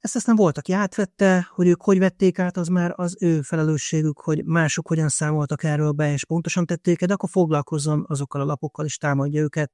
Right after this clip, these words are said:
ne bennünket, akik teljesen korrekten és tárgyilagosan jártunk el.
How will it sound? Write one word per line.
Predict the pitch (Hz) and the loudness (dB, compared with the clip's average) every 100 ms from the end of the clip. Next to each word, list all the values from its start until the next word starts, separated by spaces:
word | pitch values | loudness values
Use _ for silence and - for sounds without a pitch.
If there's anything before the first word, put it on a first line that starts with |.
| _ | _
ne | 156 135 | 0 2
bennünket, | 135 135 147 147 143 | 4 4 4 0 -4
akik | - 147 _ _ _ _ | -6 -6 _ _ _ _
teljesen | - 143 127 147 | -2 0 0 -2
korrekten | 123 147 135 147 | 0 0 0 -2
és | 135 | -4
tárgyilagosan | 156 147 143 139 139 143 | 0 0 0 -2 -6 -6
jártunk | - - - - 175 | -8 -8 -8 -10 -8
el. | 165 143 143 | -6 -6 -6